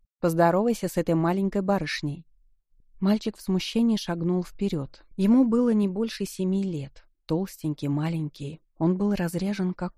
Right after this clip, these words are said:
кукла. Заметив, что все смотрят на него с улыбкой, он остановился,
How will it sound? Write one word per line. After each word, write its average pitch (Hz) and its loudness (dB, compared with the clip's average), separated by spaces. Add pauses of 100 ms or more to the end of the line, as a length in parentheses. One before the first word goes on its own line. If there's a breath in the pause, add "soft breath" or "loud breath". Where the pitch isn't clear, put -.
кукла. 147 -6 (580)
Заметив, 165 0
что - -6
все - -6
смотрят 190 -2
на 180 -2
него 175 0
с - -12
улыбкой, 180 -4
он 180 -2
остановился, 185 -4